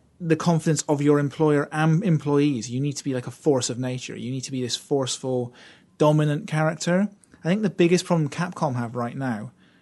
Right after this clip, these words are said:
look at the scores on Resident Evil six right now. They're all over the shop. Our reviewer liked it. A lot of reviewers didn't. The big problem that Capcom have right now is that they don't have any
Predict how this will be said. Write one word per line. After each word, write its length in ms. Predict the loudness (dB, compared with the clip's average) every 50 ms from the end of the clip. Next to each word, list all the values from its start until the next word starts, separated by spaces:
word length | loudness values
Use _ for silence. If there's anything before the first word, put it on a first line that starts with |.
| _ _ -6
look 140 | -4 -4 -4
at 40 |
the 60 | -4 -4
scores 240 | 0 0 0 0
on 120 | 0 -2 -2
Resident 260 | -2 -2 -4 -6 -8
Evil 140 | -8 -8 -6
six 300 | -4 -4 -4 -4 -6 -6 -10
right 100 | -8 -8
now. 80 | -6
They're 140 | -4 -2 0
all 180 | 0 0 0 0
over 180 | 0 -2 -4
the 80 | -6 -8
shop. 280 | -8 -8 -10 -10 -10 -8
Our 180 | -4 -2 0 0
reviewer 400 | 0 0 0 0 0 2 2 2
liked 300 | 0 -2 -2 -4 -6 -4
it. 160 | -4 -4 -6 -8
A 100 | -8 -6
lot 140 | -6 -4 -4
of 60 | -4
reviewers 360 | -4 -4 -4 -4 -4 -4 -6
didn't. 400 | -4 -4 -4 -2 -4 -6 -8 -12 -20 _ -20 -20 -20 -20 -20 -20 -14 _ -4
The 80 | 0
big 180 | 2 0 0 0
problem 300 | 2 2 2 4 4 2
that 160 | 2 0 -2
Capcom 420 | -4 -4 -4 -4 -2 -2 -2 -2 0
have 260 | 2 2 2 2 2
right 180 | 0 -2 -2
now 340 | -2 -2 -2 -2 -2 -4 -6 _ _ -20 _ _ _ _ _ _ _ _ _ _ _ _ _ -4
is 160 | -2 0 0
that 160 | 0 0 0
they 80 | -2 -4
don't 260 | -2 0 0 0 0 -2
have 240 | -4 -4 -4 -6 -4
any 540 | -4 -2 0 0 0 0 -2 -2 -6 -8